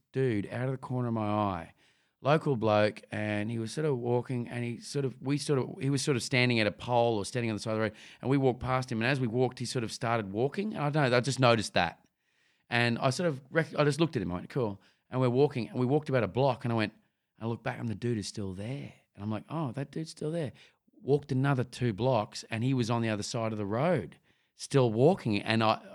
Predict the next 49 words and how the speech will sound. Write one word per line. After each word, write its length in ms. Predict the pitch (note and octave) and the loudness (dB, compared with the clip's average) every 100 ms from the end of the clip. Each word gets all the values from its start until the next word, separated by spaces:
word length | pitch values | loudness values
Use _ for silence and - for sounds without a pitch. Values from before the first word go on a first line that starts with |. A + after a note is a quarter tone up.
| - | -4
in 100 | A2 | 0
my 140 | G#2 | 2
head, 160 | A2 G#2 | 2 0
I 40 | |
went, 180 | G2+ F#2 - | 0 -4 -4
"I 80 | F#2+ | -2
got 120 | G2 | 0
a 40 | |
feel," 240 | F#2 G#2 F#2 | 0 0 0
I 20 | |
went, 200 | F2+ - _ _ _ _ - | 0 -4 _ _ _ _ -6
"That 200 | F2 - | -6 -2
dude's 220 | F#2 D#2+ | -2 -2
following 400 | - F2+ F2+ E2+ | -4 -2 -2 -4
us." 100 | D#2 - | -6 -4
I 80 | F#2 | -6
don't 360 | D#2 G#2 G2+ | -2 -2 -2
know 160 | - F#2+ | -2 -4
why. 420 | F2 F#2+ G#2+ B2 | -2 0 2 0
I've 160 | G#2 F2+ | -2 -4
never 180 | G#2 G2 | -4 -2
heard 240 | G2+ G#2 | -2 -2
of 80 | F#2+ | -4
a, 100 | E2+ - - _ | -8 -12 -20 _
anything 380 | A2+ A#2 A2+ A2 | -6 -4 -4 -4
like 220 | G#2 G2+ | -4 -6
this 120 | G#2+ G2+ | -8 -10
before, 580 | G#2 - G#2 C3 G3+ F#3+ _ _ _ - | -12 -10 -4 -2 -2 -8 _ _ _ -12
you 60 | |
know. 220 | F#2 A2 C3 - - - - | -6 -4 -6 -14 -20 -18 -6
We're 140 | G#2 | -4
coming 280 | - A2+ G#2+ | -4 -4 -4
up 100 | - | -4
to, 260 | - G2+ G2 | -4 -2 -2
um, 260 | G2+ F#2 | -4 -8
Chungking 440 | F#2 - G#2+ G2+ F#2+ | -8 -6 -6 -4 -2
Mansions, 720 | G#2+ B2+ B2+ C#3 C3+ C3 - - - - | 0 0 0 0 2 0 -4 -14 -20 -8
and 180 | G2 F#2+ | -4 -2
he's 240 | A2+ G#2+ | -2 -2
sort 140 | A2+ | 0
of, 160 | G2+ F#2 | -2 -4
he 120 | - A2 | -6 -2
walked 240 | G#2+ F#2+ | 0 -2
straight 280 | - G2+ F#2+ | -2 -4 -4
past, 380 | G#2+ A#2+ B2 - | -4 -2 -2 -4
and 100 | G2+ | -4
I 180 | G2 | -2
walked 260 | B2 B2+ B2+ | 0 0 -2
past, 420 | B2+ B2+ B2+ B2+ | -4 -2 -2 -4